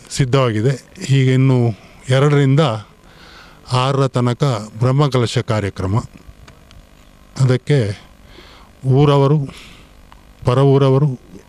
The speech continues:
ಎಲ್ಲ ಸಹಕರಿಸಬೇಕೆಂದು ನಾನು ಬ್ರಹ್ಮಕಲಶ ಸಮಿತಿಯ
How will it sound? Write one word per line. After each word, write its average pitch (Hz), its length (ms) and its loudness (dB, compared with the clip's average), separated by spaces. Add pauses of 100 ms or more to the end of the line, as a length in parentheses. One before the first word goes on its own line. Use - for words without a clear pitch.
ಎಲ್ಲ 147 420 2
ಸಹಕರಿಸಬೇಕೆಂದು 131 1200 0
ನಾನು 120 420 0 (220)
ಬ್ರಹ್ಮಕಲಶ 143 640 2
ಸಮಿತಿಯ 120 560 0